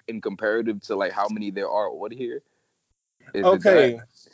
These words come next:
Speaker 2: So when I first, I remember when I listened to it when I was younger. I have the C D.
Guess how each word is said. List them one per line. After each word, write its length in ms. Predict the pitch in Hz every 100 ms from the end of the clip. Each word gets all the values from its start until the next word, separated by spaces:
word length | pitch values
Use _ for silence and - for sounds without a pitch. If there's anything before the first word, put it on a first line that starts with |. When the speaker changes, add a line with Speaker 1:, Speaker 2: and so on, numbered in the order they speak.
| _ -
Speaker 2:
So 420 | - 214 202 190
when 180 | 180 202
I 80 | 240
first, 360 | - 220 196 180
I 40 |
remember 280 | 185 185 160
when 140 | 165
I 60 | 156
listened 300 | 156 160 147
to 80 | 156
it 60 |
when 100 | 139
I 80 | 131
was 180 | 123 117
younger. 320 | 120 113 110
I 100 | 127 165
have 180 | 160
the 60 | 139
C 240 | - 143
D. 220 | 120 107